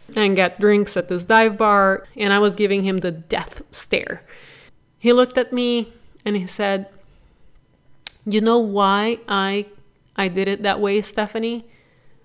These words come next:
I said, "No." And he said, "I made you guys pick out the name out of the hat because when you're a founder, you're gonna have to make hard decisions.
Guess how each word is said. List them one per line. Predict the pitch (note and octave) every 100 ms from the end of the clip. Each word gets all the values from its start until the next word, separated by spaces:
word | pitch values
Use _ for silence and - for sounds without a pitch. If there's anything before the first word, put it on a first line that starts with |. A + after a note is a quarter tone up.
| _
I | G#3+
said, | G#3 G3+
"No." | G3+ A3+ B3+ F3 - _ _ _ - _ _ _ - -
And | G3+ F3+
he | G3+
said, | - F#3+ F3+ F3 F3 - _ _ _ - - _ -
"I | A3 G#3+ G#3+ - _ _ - -
made | C#4 C#4
you | C4
guys | A#3+ A#3 A3+
pick | G#3 -
out | G3 F#3+ -
the |
name | F#3+ F#3 F#3
out | F#3+ F3+
of | F3 E3
the | F3 D3
hat | F3 F3+ - -
because | F#3+ F#3 G3 F3+ F3 F3 - - _ _ _ - _ _ -
when | G3+
you're | A3+ D4
a | C4
founder, | - G3 F#3+ F3 E3 - - _
you're | G#3+ G3
gonna | G3 G3
have | F3+ F#3
to | - G3+
make | F#3 F3+
hard | - - F3+ F3
decisions. | E3+ - F3+ - C#2+ - -